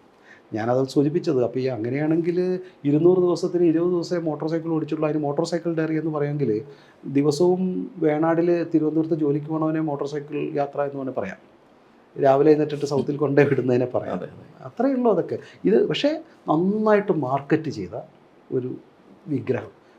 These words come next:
Speaker 1: ഏഹ്, അതുകൊണ്ടാണ് ഞാൻ ചെഗുവേരയെക്കുറിച്ച് ഇത്ര, എൻ്റെ ഒരു മൂന്നോ നാലോ വർഷത്തെ പഠനം,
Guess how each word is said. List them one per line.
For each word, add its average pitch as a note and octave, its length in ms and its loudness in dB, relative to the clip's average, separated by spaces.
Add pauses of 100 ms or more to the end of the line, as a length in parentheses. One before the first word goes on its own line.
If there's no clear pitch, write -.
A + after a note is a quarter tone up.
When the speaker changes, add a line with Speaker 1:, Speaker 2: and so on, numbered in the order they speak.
(220)
Speaker 1:
ഏഹ്, A#2+ 280 -12 (300)
അതുകൊണ്ടാണ് F#3 640 0
ഞാൻ F#3+ 200 -2
ചെഗുവേരയെക്കുറിച്ച് D#3 680 -6
ഇത്ര, C#3+ 180 -8
എൻ്റെ D3+ 400 -10
ഒരു F3 160 -6 (160)
മൂന്നോ E3+ 360 -2
നാലോ F3+ 340 -2
വർഷത്തെ F3+ 320 -6
പഠനം, D3+ 380 -6